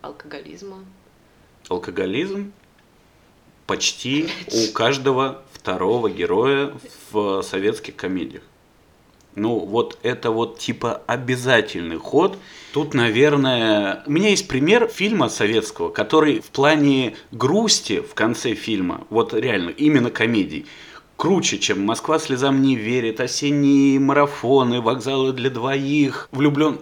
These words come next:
Speaker 2: как он называл? «Влюблён по собственному желанию»,
Speaker 1: Что
Speaker 2: что
Speaker 1: такое, да.
Speaker 2: вот, это, это во-, это вообще, этот, это вообще страшный фильм, просто страшнейший фильм.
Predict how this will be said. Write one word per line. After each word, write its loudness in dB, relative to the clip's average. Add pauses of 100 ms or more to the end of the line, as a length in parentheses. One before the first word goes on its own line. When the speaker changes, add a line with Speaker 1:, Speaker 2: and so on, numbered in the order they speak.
Speaker 2:
как -6
он -4
называл? -2
«Влюблён -6
по -14
собственному -10
желанию», -2
Speaker 1:
Что -6
Speaker 2:
что -6
Speaker 1:
такое, -10
да. -10
Speaker 2:
вот, 2
это, -6
это 0
во-, 4
это 4
вообще, 4
этот, 2 (120)
это -2
вообще 0
страшный 2
фильм, -6
просто 0
страшнейший 0
фильм. -2